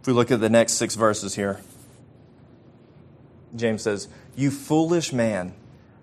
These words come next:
do you want evidence that faith without deeds is useless? Was not our ancestor Abraham considered righteous for what he did when he offered his son Isaac on the altar?"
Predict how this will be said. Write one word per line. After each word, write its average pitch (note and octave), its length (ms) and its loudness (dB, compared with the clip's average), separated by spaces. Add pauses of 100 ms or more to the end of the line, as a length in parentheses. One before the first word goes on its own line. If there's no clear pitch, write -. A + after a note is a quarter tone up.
do C3+ 80 -2
you F3+ 100 2
want G#3 200 6
evidence E3+ 420 2
that - 180 0
faith C3+ 260 0
without B2+ 320 2
deeds A#2 240 -2
is G2+ 200 -8
useless? D3 580 -6 (680)
Was C3 180 2
not C#3 240 6
our C#3 180 4
ancestor C3+ 600 -2
Abraham G#2+ 720 -2
considered A#2 420 0
righteous G#2 800 0
for G#2 160 -6
what A#2+ 280 4
he C3 260 -4
did G#2+ 480 -2 (240)
when A#2 100 -2
he A#2 140 -2
offered A#2 420 2
his D#3 220 -4
son B2 240 2
Isaac G#2 340 -2
on G2 140 2
the G2 80 -2
altar?" F#2 380 -2